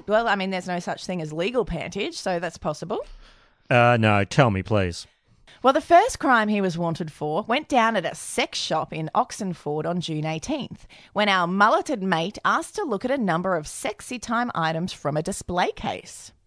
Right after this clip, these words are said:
Speaker 2: Oh, there must be special ones if they're behind a s-, display case.
Speaker 1: Yeah, yeah. He, he probably just wanted to, like, feel like, "Can you please get me that blue dildo? I wanna see what kind of weight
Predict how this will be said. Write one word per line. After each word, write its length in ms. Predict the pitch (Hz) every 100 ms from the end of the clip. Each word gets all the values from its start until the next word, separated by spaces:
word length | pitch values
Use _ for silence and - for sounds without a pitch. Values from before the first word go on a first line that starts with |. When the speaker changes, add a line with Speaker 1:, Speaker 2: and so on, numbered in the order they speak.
| -
Speaker 2:
Oh, 160 | 113 110
there 120 | 110
must 200 | 147 -
be 100 | 117
special 440 | - 107 117 117
ones 240 | 95 98 101
if 100 | 90
they're 100 | 90
behind 340 | 90 101 90
a 40 |
s-, 80 | 82 - -
display 380 | 98 - 101 110
case. 420 | 95 85 101 - _ _ _ - -
Speaker 1:
Yeah, 380 | 180 208 349 165
yeah. 220 | 214 -
He, 220 | 180 175
he 120 | 196 233
probably 240 | 254 233
just 180 | 214 202
wanted 240 | 220 190
to, 140 | - 175
like, 280 | 151 - -
feel 380 | - 196 214
like, 300 | 170 147 - -
"Can 180 | 202 185
you 80 |
please 260 | 208 202 185
get 180 | 196 180
me 120 | 180
that 200 | 180 180
blue 200 | 180 175
dildo? 440 | 170 180 233 190 165
I 40 |
wanna 220 | 175 196
see 240 | 185 - 180
what 180 | 180 -
kind 220 | 185 151
of 140 | 147
weight 420 | 151 196 - -